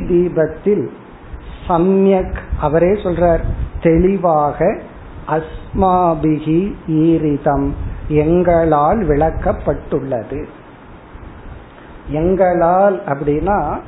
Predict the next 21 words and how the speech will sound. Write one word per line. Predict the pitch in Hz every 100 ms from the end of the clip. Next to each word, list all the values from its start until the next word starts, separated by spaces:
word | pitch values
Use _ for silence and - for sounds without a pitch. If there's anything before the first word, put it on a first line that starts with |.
| - -
அது | 143 135
சாஸ்திரத்துல | - 170 190 - 170 156 170 151
வந்து | 143 160 180 147 208 - - - -
என்னால், | 156 160 175 165 165 170 165 135
நான்கிற | 139 143 170 190 196 185 156
வார்த்தையும் | 139 156 - 170 160
கூட | 185 208 185 -
அதிகமா | 147 151 180 170 196
பயன்படுத்த | 185 139 165 156 175 -
மாட்டார்கள். | 196 139 - 147 135 120 - - -
அது | 190
ஒரு | 185 175
பணிவுக்காக | - 185 214 202 196 160 131 185
பயன்படுத்துற | 160 147 156 147 131 156 175
வார்த்தை. | 131 127 - 127 127 - - -
எங்களால் | 165 160 165 160 185 208
அப்படின்னா | 175 156 160 247
என்னால், | 165 135 131 127 147 143 110
வித்யாரண்யராகிய | 143 143 170 160 143 143 143 139 131 190 220 147
என்னால் | 139 139 143 202 277 - - - -
திருப்தி | - 494 - - 277